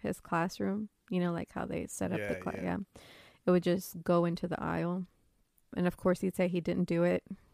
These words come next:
Speaker 1: At home, random things around the house would fly, like, off, like, just pick up, pick themselves up and just fly.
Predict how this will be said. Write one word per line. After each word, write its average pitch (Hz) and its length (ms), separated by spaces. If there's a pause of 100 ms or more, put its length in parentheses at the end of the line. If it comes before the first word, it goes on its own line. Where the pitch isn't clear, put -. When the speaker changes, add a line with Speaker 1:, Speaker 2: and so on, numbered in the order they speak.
(500)
Speaker 1:
At 190 180
home, 185 360
random 175 320
things 175 440
around 170 260
the 185 60
house 185 300
would 175 120
fly, 170 640 (280)
like, 170 300
off, - 560 (200)
like, 185 140
just 185 220 (920)
pick - 180
up, 190 100 (160)
pick 196 180
themselves 190 380
up 180 140
and 170 100
just - 160
fly. - 500